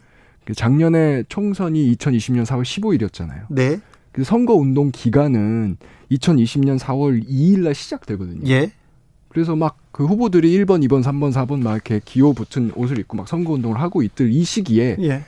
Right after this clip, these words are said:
Speaker 1: 바로 선거운동 시작한 그 다음 날 사월 삼 일 날
Speaker 2: 네.
Speaker 1: 이 손준성 정보관이 이 고발장을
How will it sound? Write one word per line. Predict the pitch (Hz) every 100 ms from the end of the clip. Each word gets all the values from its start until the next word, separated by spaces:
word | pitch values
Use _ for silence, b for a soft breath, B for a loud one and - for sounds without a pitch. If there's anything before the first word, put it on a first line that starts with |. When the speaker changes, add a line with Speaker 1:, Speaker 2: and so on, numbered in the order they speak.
| -
Speaker 1:
바로 | - 202
선거운동 | 202 202 190 170 160
시작한 | 151 156 156
그 | 127
다음 | 127 165 160
날 | 117
사월 | - 160 156
삼 | - 180
일 | 208 131
날 | 90 98 104
Speaker 2:
네. | 135 143 202 b b
Speaker 1:
이 | 147 147
손준성 | 196 185 190 160 160 139 110
정보관이 | 110 113 113 104 131 202 240 b b b b b -
이 | 120
고발장을 | 127 135 139 127 120 107 139 175